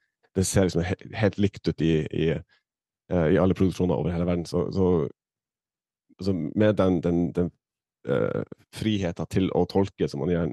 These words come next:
gjerne ønsker som, som skuespiller, hvor, hvor langt kommer man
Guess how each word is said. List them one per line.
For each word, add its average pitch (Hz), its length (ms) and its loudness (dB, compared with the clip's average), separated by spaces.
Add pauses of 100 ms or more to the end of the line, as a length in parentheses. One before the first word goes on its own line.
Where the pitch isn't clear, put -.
gjerne 92 320 4
ønsker 110 320 0
som, 82 300 -6
som 92 180 0
skuespiller, 80 480 0
hvor, 92 240 2
hvor 98 240 0
langt 92 240 0
kommer 104 320 -2
man 76 240 -4